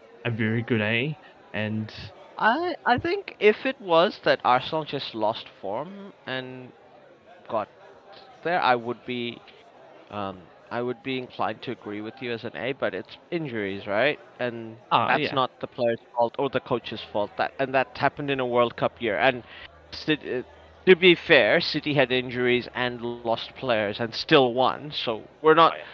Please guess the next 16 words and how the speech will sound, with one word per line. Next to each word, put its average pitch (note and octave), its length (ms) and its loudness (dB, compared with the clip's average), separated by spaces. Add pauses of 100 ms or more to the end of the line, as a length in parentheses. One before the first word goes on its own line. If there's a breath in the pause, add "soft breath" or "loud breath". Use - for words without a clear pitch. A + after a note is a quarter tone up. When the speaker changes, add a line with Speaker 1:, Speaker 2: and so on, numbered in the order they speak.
(140)
Speaker 2:
that's E3+ 180 6
why G#3+ 160 10 (140)
City G3+ 340 4
get E3 280 4
S - 540 2
tier B2 300 2
for B2+ 220 -6
me. B2 200 0
Speaker 1:
Yes. G#2 80 -10
Speaker 2:
Like, G2+ 300 -6
it's D#3 160 2
incredible, B2 680 0
right? A2+ 320 -2
Like, A#2+ 200 -2
um, B2 160 0 (600 loud breath)
they're D#3 360 10